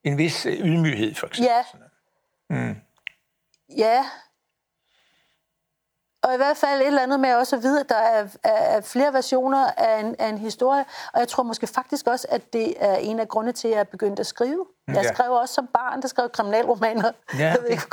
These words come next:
Speaker 2: gode de var. Men jeg har altid, øh, jeg har altid skrevet. Jeg skrev også dagbog. Og,
Speaker 1: Ja.
Speaker 2: altså, øhm, det der indre liv
Speaker 1: Ja.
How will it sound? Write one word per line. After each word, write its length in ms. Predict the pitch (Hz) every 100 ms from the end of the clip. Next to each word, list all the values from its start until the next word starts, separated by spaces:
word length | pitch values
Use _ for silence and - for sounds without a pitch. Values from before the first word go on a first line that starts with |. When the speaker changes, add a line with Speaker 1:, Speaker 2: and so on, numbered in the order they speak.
| 262
Speaker 2:
gode 140 | 247
de 60 | 226
var. 440 | 196 - - -
Men 160 | 226 226
jeg 60 | 233
har 140 | 233
altid, 440 | 240 262 285 277 262
øh, 260 | 226 220 -
jeg 80 |
har 80 | 254
altid 280 | 277 320 285
skrevet. 320 | - 226 254
Jeg 80 | 269
skrev 160 | - 208
også 160 | 254 -
dagbog. 540 | - 226 247 208 196 -
Og, 300 | 170 156 147 - _ _ -
Speaker 1:
Ja. 180 | 135 110 - _
Speaker 2:
altså, 220 | - 190 208
øhm, 520 | 190 185 185 175 170 _ _ _ _ -
det 80 | 311
der 120 | 294 -
indre 320 | 285 330 285
liv 300 | 226 226 226 - _ _ _ _ _ -
Speaker 1:
Ja. 160 | 117